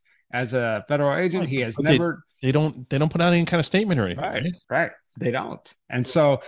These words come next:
Speaker 1: uh, I don't know why, but maybe they got bigger fish to fry.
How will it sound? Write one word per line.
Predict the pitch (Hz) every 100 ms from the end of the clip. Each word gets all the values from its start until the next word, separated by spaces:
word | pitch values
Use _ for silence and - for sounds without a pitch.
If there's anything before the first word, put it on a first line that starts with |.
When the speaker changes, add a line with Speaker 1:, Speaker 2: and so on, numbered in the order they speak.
| - _
Speaker 1:
uh, | - - - - _ _ _ -
I | 113
don't | 117 139
know | 139
why, | 143 165 156 - -
but | 110 113
maybe | 120 123 127
they | 127
got | 131 123
bigger | 135 127
fish | 123 139 -
to | -
fry. | - -